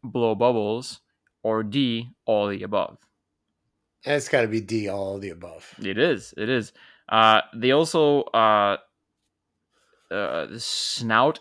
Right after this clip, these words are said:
Speaker 1: and back rub each other, uh, and their bellows have an infrasonic component that makes the water ripple and dance. So, uh, they do all
Speaker 2: That's pretty
Speaker 1: kinds of
Speaker 2: cool.
Speaker 1: shit, man.
Speaker 2: Yeah.
Speaker 1: All right. Number five.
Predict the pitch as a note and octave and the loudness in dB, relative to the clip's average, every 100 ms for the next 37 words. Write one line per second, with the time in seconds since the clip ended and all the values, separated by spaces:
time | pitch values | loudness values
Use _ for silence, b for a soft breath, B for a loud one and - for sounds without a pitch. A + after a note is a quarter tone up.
0 | - A2+ G#2+ - - G#2 G2 G#2+ G#2+ C3+ | -8 -6 -6 -12 -14 -14 -6 -2 -2 -4
1 | A2+ A2 G2+ G2 F#2 G2 F#2+ F#2+ A#2+ _ | -2 -2 0 -4 -6 -6 -4 -6 -6 _
2 | _ _ _ _ - G#2+ G2+ G2 G2 - | _ _ _ _ -6 -2 0 0 -2 -2
3 | A#2 A#2 A2 A2+ A2+ C3+ D3 - C3 A2 | 0 0 0 2 2 2 -2 -2 -2 -2
4 | A2 - A#2 C#3+ - C#3+ A#2+ A2 A#2 A2+ | -4 -2 -4 -4 -6 -6 -4 -2 -2 -4
5 | - G#2+ - A2+ G#2+ G2+ D2 G2 G#2 - | -6 -8 -6 -8 -8 -8 -10 -8 -10 -8
6 | G#2+ G#2+ A2 G#2+ G2 G#2+ - A2+ F#2 F#2 | -6 0 0 0 0 -4 -4 -6 -6 -6
7 | F#2+ G2+ - - - _ F#3+ F#3 - - | -8 -8 -12 -20 -20 _ -20 -14 -10 -8
8 | - - - - B3+ A#3+ F3 A#3 C#3+ F#2 | -8 -8 -8 -4 -2 0 0 -2 -4 -6
9 | F#2 - - G2 A#2 D3+ _ _ _ _ | -6 -8 -6 -6 -6 -8 _ _ _ _
10 | _ B2 B2 C#3+ A#2+ G#2+ - _ - D3 | _ -6 -2 -4 -6 -14 -16 _ -6 -2
11 | F3+ - A2+ - - | 0 -2 -6 -8 -14